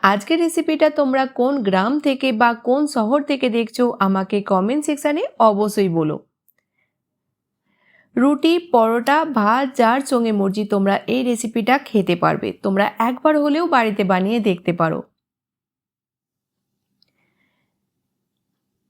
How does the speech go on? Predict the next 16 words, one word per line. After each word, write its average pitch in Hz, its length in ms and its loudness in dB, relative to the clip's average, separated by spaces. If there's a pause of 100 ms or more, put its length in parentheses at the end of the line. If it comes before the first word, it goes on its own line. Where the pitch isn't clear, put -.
তিন 339 240 2
থেকে 320 280 2
চার 254 340 2
মিনিট 269 320 -2
আমি 233 360 0
ভেজে 214 260 4
নিলাম। 165 320 0 (380)
দেখেই 226 340 2
বুঝতে 294 300 0
পারছো 277 360 0
পেঁয়াজের 226 460 0
কালার 214 340 0
চেঞ্জ 277 320 -2
হয়ে 262 200 0
গেছে। 233 300 -2 (1600)
আর 180 360 4